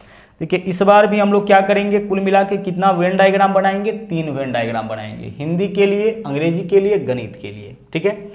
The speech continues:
तीन Venn diagram हम लोग का बनेगा, एक हिंदी के लिए, एक अंग्रेजी के लिए और एक गणित के लिए। तो आइए यहाँ पे बनाते हैं, एक तो हो गया हमारा हिंदी के लिए, एक हो गया आपका अंग्रेजी के लिए और तीसरा जो Venn diagram होगा ना,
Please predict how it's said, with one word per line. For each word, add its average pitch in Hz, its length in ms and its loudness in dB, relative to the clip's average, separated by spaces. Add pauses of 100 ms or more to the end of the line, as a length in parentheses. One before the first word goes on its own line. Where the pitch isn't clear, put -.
(340)
तीन 214 200 2
Venn 196 220 4
diagram 185 380 4
हम 175 140 -2
लोग 180 160 2
का 180 100 6
बनेगा, 185 440 2
एक 156 260 -4
हिंदी 160 340 -6
के 202 140 -2
लिए, 202 140 2
एक 190 120 -4
अंग्रेजी 160 360 -4
के 185 140 -4
लिए 185 100 -2
और 175 120 -2
एक 147 140 -4
गणित 113 260 -6
के 113 120 -12
लिए। 110 160 -10
तो 135 140 -6
आइए 151 220 -2
यहाँ 143 300 -4
पे 156 120 -4
बनाते 147 360 -6
हैं, 139 420 -14 (1300)
एक 180 240 -4
तो 185 60 0
हो 175 120 0
गया 185 160 2
हमारा 180 420 2 (460)
हिंदी 139 360 -2
के 156 180 -4
लिए, 156 300 -8 (520)
एक 196 220 0
हो 180 160 -2
गया 185 200 4
आपका 180 300 0
अंग्रेजी 139 720 -2
के 160 180 -6
लिए 165 360 -8 (160)
और - 320 -8
तीसरा 185 400 0
जो 202 140 0
Venn 170 200 0
diagram 151 380 2
होगा 123 260 -4
ना, 143 180 -8